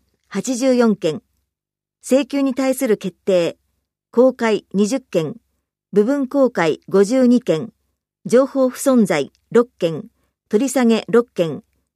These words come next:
却下ゼロ件。個人情報保護制度。区民のプライバシーを守るため、区が保有している個人情報について、適正な取り扱いのルールを定めています。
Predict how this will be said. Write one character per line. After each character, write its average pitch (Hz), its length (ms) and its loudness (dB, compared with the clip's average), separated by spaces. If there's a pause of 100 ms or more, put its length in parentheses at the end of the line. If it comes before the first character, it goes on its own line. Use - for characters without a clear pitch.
(120)
却 262 180 -4 (120)
下 165 180 -4 (100)
ゼ 208 160 -2
ロ 233 120 0
件。 143 280 -10 (1700)
個 233 140 4
人 285 200 -2
情 302 220 -2
報 196 240 0
保 190 140 -4
護 233 100 2
制 208 260 0
度。 151 160 -6 (960)
区 285 120 -4
民 277 200 0
の 214 120 0
プ 233 100 0
ラ 277 120 2
イ 277 60 0
バ 262 120 0
シ 240 120 -4
ー 214 80 4
を 196 60 2
守 226 280 2
る 208 40 -2
た 185 140 -4
め、 180 180 -4 (460)
区 285 100 -2
が 247 140 2
保 196 120 0
有 233 200 0
し - 80 -14
て 233 160 4
い 214 40 4
る 208 120 2
個 208 160 0
人 254 200 0
情 269 220 2
報 214 160 -2
に 190 140 -2
つ 226 120 -4
い 208 120 -2
て、 180 200 -2 (440)
適 208 180 0
正 269 240 2
な 240 200 2
取 220 200 -4
り 262 80 0
扱 262 320 -2
い 240 60 2
の 240 100 2
ル 254 100 0
ー 262 100 0
ル 202 120 4
を 185 60 -2
定 214 240 -2
め 190 120 0
て 175 120 -4
い 160 80 -4
ま 165 100 -4
す。 - 180 -10